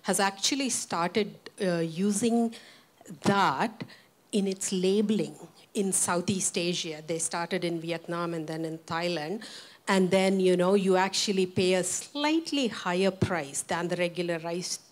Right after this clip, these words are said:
you eat because these are sus-, this is sustainably produced rice. So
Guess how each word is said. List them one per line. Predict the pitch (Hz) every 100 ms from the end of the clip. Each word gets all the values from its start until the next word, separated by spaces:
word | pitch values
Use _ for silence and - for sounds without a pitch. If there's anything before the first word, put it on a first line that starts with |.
| _ -
you | 175 170 -
eat | 190 151 180 - - - - - -
because | 208 214 196 165
these | 170 175 180
are | 175 160
sus-, | 190 - - 190
this | 185
is | 165
sustainably | - 190 - 175 160 160 156 165 165
produced | 160 156 151 156 -
rice. | 151 151
So | - 202